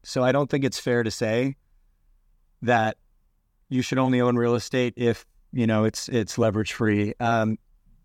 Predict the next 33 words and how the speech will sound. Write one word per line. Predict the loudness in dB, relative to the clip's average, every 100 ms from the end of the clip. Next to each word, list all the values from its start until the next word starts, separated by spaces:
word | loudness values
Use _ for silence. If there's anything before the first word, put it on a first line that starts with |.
| _ -10
but | -2 2
I | 2
do | 2 0
think | 0 0 0
that | 2 0 0 _ _ -10
we | -2 0
need | 2 0 0
to | 2
have | 4 2
a | 2
plan | 0 2 2 2 2
going | 2 2 0
into | 0 -2 -2
it. | -2 -4 _ _ _
People | -2 2 4
need | 4 2
to |
have | 0
a | 0
plan | -2 -2
going | 0 0
into | -2 -2 -4
it | -6 _ _ _ _
to | 0
understand, | 2 0 0 2 2 2 -2 -8 _ _ _ _ _
um, | 0 2 2 -2 -4 -8 _ _ _ _ _ _
if | -4 -2
they | 0 0
have | 2 2 0 -4 -20 _ _ _ _ _ _ _ _
excess | -2 0 0 0
income | 2 2 2 0
coming | 0 0 0
in, | -2 -4